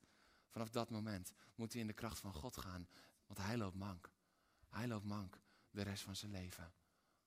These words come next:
Als uiterlijk teken van een innerlijke strijd. Als uiterlijk teken van, eindelijk is hij verslagen, want Jacob moest een keertje verliezen van God. En tegelijkertijd is het ook een teken van,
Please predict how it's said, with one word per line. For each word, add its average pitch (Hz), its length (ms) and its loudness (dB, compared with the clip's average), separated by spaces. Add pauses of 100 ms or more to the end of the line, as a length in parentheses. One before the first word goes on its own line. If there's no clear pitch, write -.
(160)
Als 92 160 -2
uiterlijk 123 460 8
teken 113 340 0
van 95 120 -2
een 95 100 2
innerlijke 95 420 2
strijd. 90 480 -4 (540)
Als 98 160 0
uiterlijk 131 420 8
teken 107 340 2
van, 98 240 0 (840)
eindelijk 101 600 2 (340)
is - 260 -2
hij 95 180 -2 (140)
verslagen, 117 480 2
want 98 140 2
Jacob 107 380 0
moest 104 340 -2 (500)
een 98 100 -14
keertje 101 420 -6 (300)
verliezen 95 520 -4 (300)
van 90 320 -6
God. - 460 -6 (1900)
En 120 100 4
tegelijkertijd 135 640 10
is 135 80 4
het 127 120 4
ook 131 180 10
een 135 120 4
teken 135 380 6
van, 127 280 4